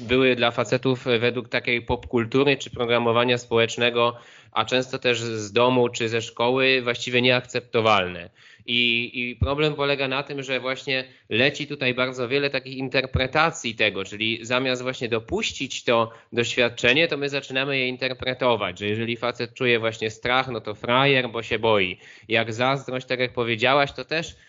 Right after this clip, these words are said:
jest bardzo trudno wielu osobom w ogóle uznać, że ona jest, dlatego że z jednej strony to popatrz, co tutaj by należało zrobić,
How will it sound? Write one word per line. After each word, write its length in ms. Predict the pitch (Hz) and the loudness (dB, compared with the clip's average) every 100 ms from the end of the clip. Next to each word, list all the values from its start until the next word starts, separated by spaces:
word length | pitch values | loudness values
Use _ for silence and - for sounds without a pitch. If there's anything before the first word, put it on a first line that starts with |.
| - | -6
jest 220 | 120 120 | -4 -2
bardzo 320 | 117 139 139 135 | -2 -2 -2 -6
trudno 400 | 143 156 160 143 | -6 -6 -4 -2
wielu 260 | 139 131 | -2 -2
osobom 400 | 123 - 139 139 | -6 -4 -2 -2
w 40 | 131 | -4
ogóle 300 | 135 127 - | -2 -2 0
uznać, 460 | 147 156 147 135 | 0 2 2 2
że 120 | 127 | 2
ona 180 | 123 120 | 2 4
jest, 600 | 120 170 160 - - - _ _ - _ 110 | 6 6 4 0 -14 -20 _ _ -20 _ 0
dlatego 520 | 117 120 127 139 135 | 0 0 -2 -2 -2
że 380 | 127 127 127 127 _ _ - | 0 0 -2 -6 _ _ -20
z 140 | 117 | -8
jednej 380 | 113 143 165 156 | 0 0 0 -4
strony 540 | 147 143 147 175 151 - _ - 123 | -6 -6 -4 -4 -6 -10 _ -14 -4
to 100 | 131 | -2
popatrz, 300 | 143 151 151 | 0 0 -2
co 120 | 156 | -6
tutaj 240 | 147 151 147 | -6 -4 -2
by 100 | 147 | 0
należało 480 | 143 143 139 147 | 0 0 0 -2
zrobić, 580 | 156 170 135 95 90 - | 0 4 2 2 -6 -8